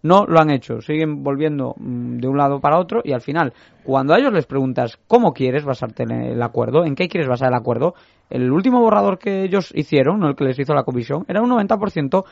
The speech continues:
sablazos fiscales a todo tipo de tramos, todo tipo de impuestos, cotizaciones, iva,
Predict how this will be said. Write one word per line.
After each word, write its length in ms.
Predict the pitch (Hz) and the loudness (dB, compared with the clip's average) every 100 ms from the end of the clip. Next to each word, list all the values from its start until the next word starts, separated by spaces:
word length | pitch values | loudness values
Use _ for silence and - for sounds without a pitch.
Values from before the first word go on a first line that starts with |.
| _ | _
sablazos 520 | - 226 170 147 180 | 0 4 4 4 0
fiscales 480 | 226 - 123 135 - - | -4 -2 -2 -2 -4 -2
a 140 | 170 | 0
todo 360 | 202 180 165 160 | 2 0 -2 -6
tipo 260 | - 160 190 | -8 -4 -2
de 60 | |
tramos, 340 | 185 185 185 - | 0 -2 -2 -2
todo 120 | 180 | -2
tipo 180 | 165 175 | -2 -4
de 60 | 180 | -4
impuestos, 360 | 147 147 180 | -2 -4 -6
cotizaciones, 720 | 208 208 190 156 160 170 147 | -6 -6 -8 -4 -4 -4 -6
iva, 260 | 156 160 | -2 0